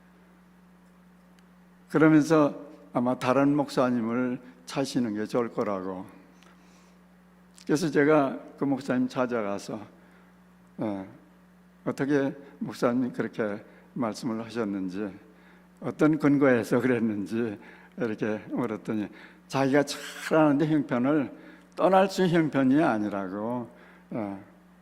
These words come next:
그래서 자기가 목사님들 모였을 때 잠깐 그런 얘기를 했다고 그래요. 그래서 "목사님, 저는 이 목사님이 꼭 오시는 거를, 오실 거로 믿습니다.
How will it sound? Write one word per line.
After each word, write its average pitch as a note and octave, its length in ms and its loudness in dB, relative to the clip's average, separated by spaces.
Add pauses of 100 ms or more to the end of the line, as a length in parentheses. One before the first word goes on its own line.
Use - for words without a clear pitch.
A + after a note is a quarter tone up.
(440)
그래서 B2 280 -4
자기가 A2+ 400 -2 (320)
목사님들 A#2+ 540 0
모였을 A#2 460 -2
때 G#2+ 380 -4 (300)
잠깐 A2 380 -6
그런 G#2+ 300 -4
얘기를 G2+ 320 -6
했다고 G#2+ 380 -6
그래요. F#2+ 300 -8
그래서 G#2+ 320 -12 (520)
"목사님, A2 640 -4 (1300)
저는 E3 600 4
이 D#3 100 2
목사님이 E3 440 2
꼭 - 380 0
오시는 D3+ 460 2
거를, C#3 320 2 (720)
오실 C3+ 260 -2
거로 C3 260 0
믿습니다. A2 640 -4